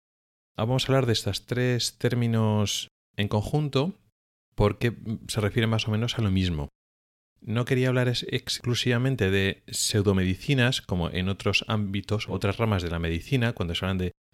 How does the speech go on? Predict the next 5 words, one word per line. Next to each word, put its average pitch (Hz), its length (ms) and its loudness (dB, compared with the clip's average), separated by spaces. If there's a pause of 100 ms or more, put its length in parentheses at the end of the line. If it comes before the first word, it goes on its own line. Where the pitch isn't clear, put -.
pseudomedicinas 92 920 0
o 85 80 -2
medicinas 87 840 -4
complementarias, 92 760 -4
alternativas 90 720 -4